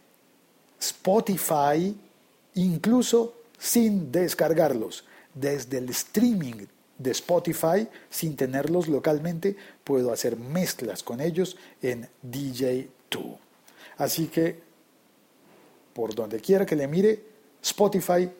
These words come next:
es superior a Apple Music. Ese es mi dictamen.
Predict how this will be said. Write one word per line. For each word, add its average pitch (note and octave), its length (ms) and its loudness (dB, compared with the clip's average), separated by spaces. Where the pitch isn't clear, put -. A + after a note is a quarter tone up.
es C3 400 -4
superior C3 760 -2
a B2+ 180 0
Apple A#2 180 -4
Music. - 460 -12
Ese F#3 220 2
es F#3+ 80 -2
mi G3 160 2
dictamen. G3 520 0